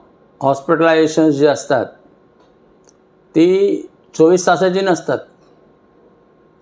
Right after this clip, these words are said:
त्याच्यामुळे डॉक्टर्स तुम्हाला एक दोन तासामध्ये उपचार करून पाठवून देतात घरी.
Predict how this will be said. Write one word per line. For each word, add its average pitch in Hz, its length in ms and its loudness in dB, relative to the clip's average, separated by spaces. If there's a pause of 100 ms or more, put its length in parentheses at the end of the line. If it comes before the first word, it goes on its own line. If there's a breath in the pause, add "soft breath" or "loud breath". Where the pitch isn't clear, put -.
(1080)
त्याच्यामुळे 165 360 0
डॉक्टर्स 175 520 0
तुम्हाला 185 360 2
एक 180 180 0
दोन 165 220 2
तासामध्ये 175 600 0
उपचार 170 460 0
करून 175 260 -2
पाठवून 185 340 -2
देतात 147 220 2
घरी. 123 220 -2